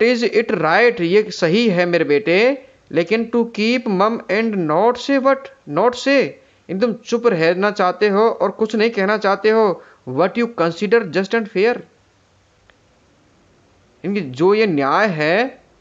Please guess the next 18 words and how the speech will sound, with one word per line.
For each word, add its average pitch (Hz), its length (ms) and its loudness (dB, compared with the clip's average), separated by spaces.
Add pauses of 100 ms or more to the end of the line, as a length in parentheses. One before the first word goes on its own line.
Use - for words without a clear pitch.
(580)
इस 175 140 -2
न्याय 147 440 0
को, 202 200 0
न्याय 147 220 2
पर 202 140 -2
विचार 156 360 -2
करने 170 340 -2
के 175 80 -6
लिए 202 120 2
आप 208 100 -4
चुप 196 200 -4
रहना 190 200 0
चाहते 190 300 0
हो, 196 40 0
कुछ 214 200 -2
नहीं 214 140 -2
कहना 214 220 -2
चाहते। 214 340 -6